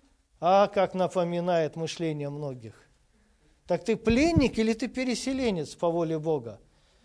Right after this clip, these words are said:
Послушайте, мы порой сами себе, да, понапридумали статусы, вошли в них,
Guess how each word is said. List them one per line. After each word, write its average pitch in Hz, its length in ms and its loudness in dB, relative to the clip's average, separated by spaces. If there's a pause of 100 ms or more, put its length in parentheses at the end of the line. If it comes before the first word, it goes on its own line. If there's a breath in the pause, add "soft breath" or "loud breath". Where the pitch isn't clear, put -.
(2250)
Послушайте, 233 520 0
мы 302 220 4
порой 294 400 6
сами 330 440 2
себе, 247 360 2
да, 294 220 4
понапридумали 240 880 0
статусы, 254 640 0
вошли 233 440 2
в 226 80 -2
них, 226 320 0